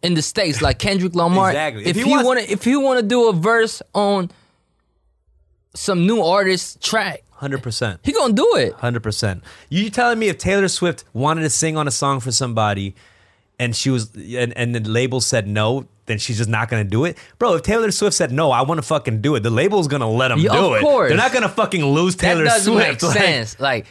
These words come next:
Speaker 1: that doesn't make sense at all to me. So I was like,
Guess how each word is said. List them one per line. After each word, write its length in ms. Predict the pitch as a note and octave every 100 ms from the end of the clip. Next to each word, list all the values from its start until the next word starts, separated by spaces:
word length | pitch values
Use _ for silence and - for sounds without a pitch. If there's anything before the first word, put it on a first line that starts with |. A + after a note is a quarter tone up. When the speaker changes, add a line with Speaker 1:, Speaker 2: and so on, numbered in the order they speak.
| _
Speaker 1:
that 240 | C3+ E3 F3+
doesn't 340 | G3+ F#3 F3+
make 240 | E3+ E3 -
sense 560 | - E3+ E3 D#3+ - - -
at 180 | C3 -
all 260 | C#3+ D3
to 220 | C3+ - C3
me. 400 | C3 C#3+ G#2+ G#2
So 200 | - B2+
I 200 | A2+ A#2
was 180 | A2+ G#2+
like, 200 | F#2 F2